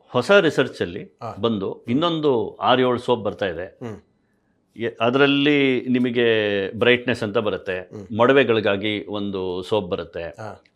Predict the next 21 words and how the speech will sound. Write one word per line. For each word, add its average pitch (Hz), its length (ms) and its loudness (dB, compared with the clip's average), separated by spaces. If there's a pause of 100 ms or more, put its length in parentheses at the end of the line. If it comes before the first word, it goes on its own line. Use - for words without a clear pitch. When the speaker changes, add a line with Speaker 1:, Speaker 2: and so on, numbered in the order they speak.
Speaker 1:
So 190 100 4
ಈ - 20 0
ಥರ 160 120 0
ಎಲ್ಲ 165 160 2
ಸುಮಾರು 139 540 2
ರಿಸರ್ಚ್ 117 600 -2
ಬೇಸ್ಡ್ 107 640 -2
ಪ್ರಾಡಕ್ಟ್ಸ್ 98 320 -6
ಬರ್ತಾ 85 260 -10
ಇದೆ. 76 220 -16 (120)
Speaker 2:
ಓಕೆ. 92 480 -16 (500)
Speaker 1:
ನಮ್ಮ 107 240 0
ಒಂದು 185 320 4
ಮೇನ್ 143 420 6 (140)
ರಿಕ್ವೈರ್ 110 340 2
ಇದು 107 260 0
ಏನು, 98 260 -2
ಐಡಿಯಾ 104 220 0
ಏನು, 82 240 -10
Speaker 2:
ಹ್ಮ್. - 1160 -16
Speaker 1:
ಮನೆಯಲ್ಲಿ 139 760 0